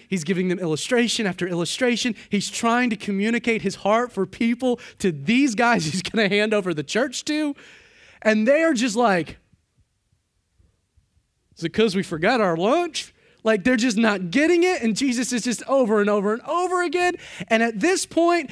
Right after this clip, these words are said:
if I'm Jesus and I'm there on the boat making my way over, at this point I'm like, "Psh," like, I'm jumping out of the boat, I'm swimming to shore, I'm done with you knuckleheads.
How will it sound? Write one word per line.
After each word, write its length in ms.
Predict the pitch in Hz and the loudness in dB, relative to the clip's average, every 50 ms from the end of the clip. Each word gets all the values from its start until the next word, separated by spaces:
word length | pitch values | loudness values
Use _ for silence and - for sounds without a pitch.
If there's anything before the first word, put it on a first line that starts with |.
| - - | -6 -4
if 120 | 226 214 254 | -4 -4 -2
I'm 300 | 262 285 311 339 320 247 | -2 0 2 2 2 0
Jesus 500 | 202 233 302 320 311 262 330 330 - - - - | 0 2 2 2 2 2 0 -2 -2 -4 -10 -2
and 160 | - 220 233 254 | 0 0 2 2
I'm 160 | 311 330 320 | 2 2 2
there 140 | 330 330 311 | 4 2 2
on 100 | 302 269 | 4 2
the 80 | 254 | 2
boat 340 | 190 175 269 285 311 302 262 | 2 2 2 4 2 2 2
making 300 | 262 277 285 277 294 277 | 2 0 2 2 0 0
my 160 | 269 262 254 | 2 2 2
way 200 | 247 247 240 240 | 2 2 2 4
over, 380 | 247 277 294 302 254 294 302 254 - - - | 4 4 2 2 2 0 -2 -2 -4 -2 -2
at 160 | 240 233 - | -2 0 2
this 180 | 311 320 - | 0 0 0
point 240 | - - 320 311 277 | 0 0 0 2 4
I'm 120 | 254 247 247 | 2 2 4
like, 180 | 240 202 180 - - - - - - _ | 4 2 2 -2 -10 -20 -20 -20 -14 _
"Psh," 500 | - - - - - - - - - - | -2 -2 0 0 -2 -4 -6 -6 -6 0
like, 220 | 190 190 208 202 | 2 2 2 4
I'm 220 | 202 233 277 254 190 | 4 4 4 4 2
jumping 400 | 160 202 240 247 214 269 247 240 | 4 2 2 2 2 0 0 2
out 180 | 202 190 220 | 2 2 2
of 80 | 220 190 | 2 2
the 80 | 175 202 | 0 0
boat, 380 | 165 175 202 202 202 208 220 - | 2 4 4 4 4 2 2 2
I'm 160 | 190 226 233 | 0 0 0
swimming 400 | - - 233 233 240 240 240 220 | 0 0 2 2 2 2 2 0
to 100 | - 208 | 0 -2
shore, 380 | 196 - - 208 196 190 190 208 | -4 -2 0 2 2 2 2 2
I'm 360 | 214 175 202 214 190 151 139 | 2 0 0 0 0 -2 -2
done 320 | 135 202 196 254 311 320 311 | 0 2 4 6 6 4 4
with 160 | 277 - - | 2 2 0
you 80 | 196 190 | -2 -2
knuckleheads. 760 | 170 165 151 139 - 131 117 110 95 85 80 _ - - - | 0 -2 -2 -2 -2 -4 -6 -6 -6 -10 -12 _ -18 -18 -18